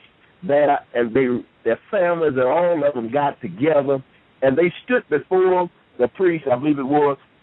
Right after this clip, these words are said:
and he read our God's law so they could get things on track, so they could see things really clear, so that the law would do a work in their life from morning to noon. So many times, we, you know, we're not willing to take a real good hard look at the word of God.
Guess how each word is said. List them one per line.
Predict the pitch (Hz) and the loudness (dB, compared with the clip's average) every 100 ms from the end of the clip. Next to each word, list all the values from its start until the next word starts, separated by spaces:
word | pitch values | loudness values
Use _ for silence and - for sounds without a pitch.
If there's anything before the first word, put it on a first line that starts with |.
| - | -2
and | 127 | 0
he | 143 | 0
read | 120 123 165 214 208 196 - | -2 0 2 2 2 0 -2
our | 165 165 | -4 -4
God's | 135 147 147 135 120 | 0 0 2 0 0
law | 123 104 73 - | 0 0 -4 -4
so | 196 180 | -2 0
they | 180 | -2
could | 139 107 | -4 -4
get | 143 156 - | -2 -2 -2
things | 143 135 113 | 0 2 2
on | 127 110 - | 2 0 0
track, | 151 104 - | -2 -2 -2
so | 175 | -2
they | 170 | 0
could | 175 - - | -2 -6 -8
see | 185 160 | -8 -4
things | 160 139 131 101 95 | 0 2 0 -2 -2
really | 131 139 107 - _ _ - | 0 0 0 -4 _ _ -4
clear, | 185 160 113 - | 0 2 0 -2
so | 160 165 151 | -2 0 0
that | 127 | 0
the | 123 | 0
law | 113 120 165 156 | 0 2 2 2
would | 127 107 | 0 -2
do | 104 139 | -2 0
a | |
work | 120 143 139 | 2 2 0
in | 120 | 0
their | 127 131 | 0 2
life | 123 113 _ - - | 2 0 _ -20 -4
from | 120 104 | -2 0
morning | 107 143 170 160 143 | 2 2 2 2 0
to | 123 | 0
noon. | 110 143 123 78 65 _ _ _ _ _ - | 0 0 0 -2 -12 _ _ _ _ _ -2
So | 214 | 0
many | 208 180 | 2 -2
times, | - 170 160 151 139 - - | -2 0 2 0 -4 -12 -2
we, | 135 | 0
you | 156 | 2
know, | 165 143 | 2 4
we're | 160 | 2
not | 180 165 151 | 0 -2 -4
willing | 123 165 139 | -2 0 2
to | 117 123 175 | 0 0 0
take | 180 | 0
a | 139 | 0
real | 131 160 170 151 | 2 2 2 0
good | 143 | -2
hard | 127 135 147 135 | -2 0 0 0
look | 117 139 143 | -2 -2 -2
at | 120 | -4
the | |
word | 110 120 | 0 0
of | 107 82 | -2 -2
God. | 107 95 - | -2 -2 -8